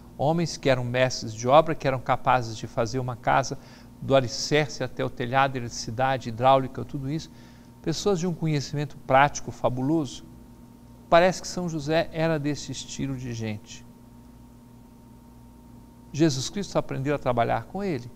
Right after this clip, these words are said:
A lição do trabalho,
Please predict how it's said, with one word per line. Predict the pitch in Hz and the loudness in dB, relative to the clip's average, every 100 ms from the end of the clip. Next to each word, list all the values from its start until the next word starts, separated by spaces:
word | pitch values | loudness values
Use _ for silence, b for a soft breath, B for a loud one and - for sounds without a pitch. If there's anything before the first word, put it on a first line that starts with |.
| - - - - - - - - - - - - - - - - - - - - - - - - - - | -20 -20 -20 -20 -20 -20 -20 -20 -20 -20 -20 -20 -20 -20 -20 -20 -20 -20 -20 -20 -20 -20 -20 -20 -16 -4
A | |
lição | 147 139 147 | -2 0 -2
do | 139 | -4
trabalho, | 139 147 117 110 107 | 0 0 4 2 0